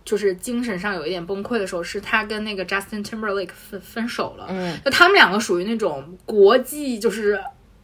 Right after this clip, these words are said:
Speaker 1: 偶像，两个国际偶像在一起了，
Speaker 2: 谈恋爱了。
Speaker 1: 对，
Speaker 2: 嗯。
Speaker 1: 然后就是特别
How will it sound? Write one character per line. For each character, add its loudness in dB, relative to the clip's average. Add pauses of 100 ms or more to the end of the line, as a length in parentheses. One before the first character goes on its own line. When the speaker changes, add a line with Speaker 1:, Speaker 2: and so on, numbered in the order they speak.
Speaker 1:
偶 4
像， 0
两 8
个 0
国 6
际 0
偶 2
像 0
在 6
一 6
起 4
了， 4
Speaker 2:
谈 6
恋 4
爱 -
了。 0
Speaker 1:
对， 0
Speaker 2:
嗯。 -
Speaker 1:
然 0
后 2
就 -4
是 0 (560)
特 0
别 2